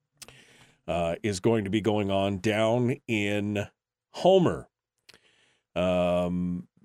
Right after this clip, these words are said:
David Haig, who has been, uh, one of the, one of the, uh, chief, uh, supporters of this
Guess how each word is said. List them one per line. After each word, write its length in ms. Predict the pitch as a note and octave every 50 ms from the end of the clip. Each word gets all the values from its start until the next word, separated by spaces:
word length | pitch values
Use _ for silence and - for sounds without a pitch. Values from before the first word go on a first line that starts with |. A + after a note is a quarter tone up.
| - _ -
David 480 | - G#2 F#2 A2+ A#2 A#2 A2+ G#2+ G#2 F#2
Haig, 580 | F2 - A#2+ A#2+ A#2 G#2+ G2 G2 G#2 G#2+ G2 F2
who 280 | G2+ G2 G2 G2 F#2+
has 240 | F2 G#2+ G2 F2 E2
been, 460 | F2 F#2+ F#2+ F#2+ F#2 F2+ F#2 F2+ F2+
uh, 280 | F2+ F2+ F2 F2 F2 E2+
one 320 | F2+ F2 F#2 G2 G2 F#2
of 80 | F2 E2
the, 340 | F2 F2 F2 E2+ E2 E2 E2+ - _ _ _ _ _ _
one 240 | G2 G2 G2 G2 F#2+
of 140 | F#2 E2+ D#2+
the, 320 | F2+ F2 F2 E2+ E2+ F2
uh, 60 | E2+ E2+
chief, 460 | - - - A#2+ A#2 A#2 - - - _ _ _ _ _ _ _ _ _ _ _ _ _ _ _ _ _ _ -
uh, 520 | F#2+ F2+ F2 F2 E2+ E2 E2 E2+ F2 F2 E2+
supporters 840 | - - - - C#3+ D#3 E3 D3+ A2+ G2+ G2 G2+ A2+ - - - - -
of 380 | G2 G2 G2+ G2 G2 F2 E2+
this 440 | F#2+ G#2+ A2 G#2 F#2+ - - - -